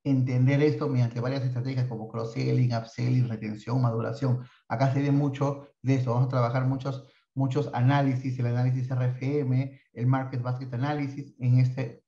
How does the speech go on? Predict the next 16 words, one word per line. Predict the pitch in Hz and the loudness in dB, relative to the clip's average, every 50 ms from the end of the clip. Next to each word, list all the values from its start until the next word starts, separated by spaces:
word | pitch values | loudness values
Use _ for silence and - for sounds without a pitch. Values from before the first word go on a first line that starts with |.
| _ | _
curso | _ - 139 127 127 139 131 | _ -4 -4 -4 -4 -6 -8
de | 127 123 | -8 -8
ciclos | - - 135 135 135 131 127 | -8 -8 -8 -6 -4 -2 -2
de | 120 | 0
vida | 120 123 123 120 | 0 0 0 0
de | 117 - | 0 -2
cliente. | - - - - - - - - - - _ _ _ _ - - - _ _ - | -4 -8 -10 -12 -12 -12 -12 -14 -16 -18 _ _ _ _ -20 -20 -20 _ _ -2
Luego | 175 185 202 214 208 190 | 0 4 4 4 6 6
vamos | 190 190 190 190 190 180 170 | 6 6 6 4 2 0 0
a | 143 | 0
ver | 143 156 156 156 | 0 0 -2 -2
la | 147 139 127 | -4 -4 -4
segmentación | - - 143 127 123 131 139 135 127 127 123 131 127 123 - - 170 165 156 143 | -4 -6 -6 -4 0 0 2 4 4 4 2 2 2 0 -2 -2 -4 -4 -4 -2
de | 131 127 | -4 -4
clientes, | - 120 120 113 110 104 101 - - - - - | -4 -6 -6 -6 -6 -8 -10 -14 -18 -20 -12 -6
¿no? | 117 123 - - - | -4 -4 -4 -6 -8